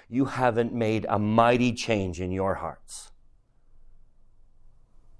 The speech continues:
Was there a previous Naomi that would have been a little surprised that older Naomi went on a mission?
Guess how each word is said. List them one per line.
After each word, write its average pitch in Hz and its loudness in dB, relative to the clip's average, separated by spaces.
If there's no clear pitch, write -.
Was 170 10
there 170 12
a 135 8
previous 165 4
Naomi 131 2
that 123 6
would 131 6
have 147 4
been 139 6
a 123 6
little 170 4
surprised 107 2
that 117 2
older 135 6
Naomi 113 0
went 107 2
on 104 2
a 98 0
mission? 110 -4